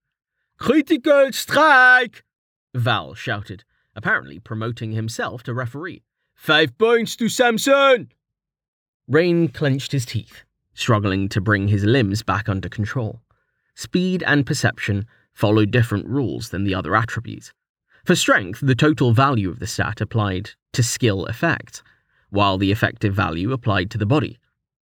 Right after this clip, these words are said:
For speed, it was total that applied to the body, while effective applied to the mind. And kind of.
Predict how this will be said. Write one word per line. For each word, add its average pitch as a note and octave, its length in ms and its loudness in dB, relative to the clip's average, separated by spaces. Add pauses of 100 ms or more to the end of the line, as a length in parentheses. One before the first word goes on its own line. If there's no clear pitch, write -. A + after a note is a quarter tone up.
(160)
For D#3 160 2
speed, B2 400 2
it - 160 -4
was A2 280 0
total - 500 -2
that E2 120 -6
applied F2+ 420 -6
to - 80 -20
the - 60 -8
body, G2 300 -6
while A2 340 2
effective D#3 540 0
applied G#2 460 0
to - 300 -8
the F2 80 -8
mind. A2 400 -2 (800)
And D#3+ 140 -4
kind A2+ 300 0
of. - 220 -16